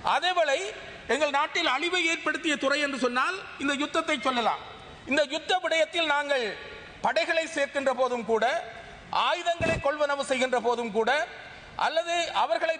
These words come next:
பராமரிப்பதற்கான நிதியை ஒதுக்குகின்ற வேளையிலும் கூட, அதற்காக வழங்கப்படுகின்ற நிதி என்பது உச்சமாக காணப்படுகின்றது. குறிப்பிட்டார்கள், யுத்தம் முடிந்துவிட்டால் பாதுகாப்பு துறைக்கு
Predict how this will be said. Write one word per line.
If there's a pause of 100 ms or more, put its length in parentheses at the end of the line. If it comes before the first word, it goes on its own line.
(100)
பராமரிப்பதற்கான
நிதியை
ஒதுக்குகின்ற (200)
வேளையிலும்
கூட, (540)
அதற்காக
வழங்கப்படுகின்ற
நிதி
என்பது
உச்சமாக
காணப்படுகின்றது. (880)
குறிப்பிட்டார்கள்,
யுத்தம்
முடிந்துவிட்டால் (480)
பாதுகாப்பு
துறைக்கு